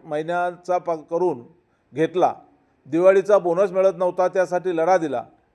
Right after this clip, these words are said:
आणि दिवाळी भेट पदरात पाडून घेतली. सात किंवा दहा तारखेला पगार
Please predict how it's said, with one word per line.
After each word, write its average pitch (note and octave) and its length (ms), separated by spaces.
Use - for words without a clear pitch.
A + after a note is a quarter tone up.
आणि F#3 280
दिवाळी F#3 400
भेट F#3+ 320
पदरात E3+ 320
पाडून F3 300
घेतली. D3 360
सात F3+ 300
किंवा F#3+ 240
दहा E3 280
तारखेला F#3 520
पगार F3 440